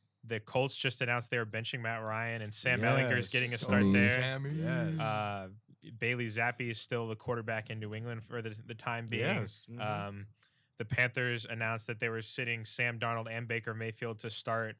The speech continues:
Speaker 1: uh, P J
Speaker 2: P J
Speaker 1: Walker.
Speaker 2: Walker, yeah.
Speaker 1: So lots of quarterbacks
Speaker 2: <laughs>
Speaker 1: going all over the place, and, you know, you're getting to that point. I think we're in week eight now.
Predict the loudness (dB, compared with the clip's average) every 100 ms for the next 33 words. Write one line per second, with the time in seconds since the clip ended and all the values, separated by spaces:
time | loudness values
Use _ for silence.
0 | -10 -6 -6 -4 -4 0 0 2 0 0
1 | 0 0 -4 -6 -4 -4 -4 0 0 0
2 | -8 _ _ 4 4 2 0 2 4 4
3 | 2 0 -4 -4 0 2 4 4 4 2
4 | -2 -2 0 0 -2 0 0 0 -2 0
5 | 2 0 0 -2 0 0 0 -2 -2 -2
6 | -4 -2 -2 -4 -6 -8 -6 -6 -6